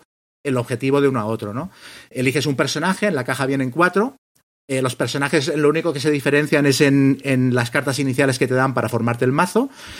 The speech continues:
Y entonces el juego se compone de tu personaje, que tiene tres o cuatro cositas de información, eh, un mazo de cartas de área,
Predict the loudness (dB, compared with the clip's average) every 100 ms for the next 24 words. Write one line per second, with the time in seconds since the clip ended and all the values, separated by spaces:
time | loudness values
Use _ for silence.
0 | -10 -2 2 4 6 6 6 6 4 4
1 | 4 4 4 4 4 2 2 2 2 4
2 | 4 2 2 2 2 4 4 4 4 2
3 | 2 2 2 2 2 4 4 2 0 -14
4 | -18 -16 -16 -2 4 6 6 6 6 6
5 | 6 8 8 8 6 4 2 6 8 6
6 | 4 4 2 4 2 0 2 2 4 4
7 | 6 4 2 0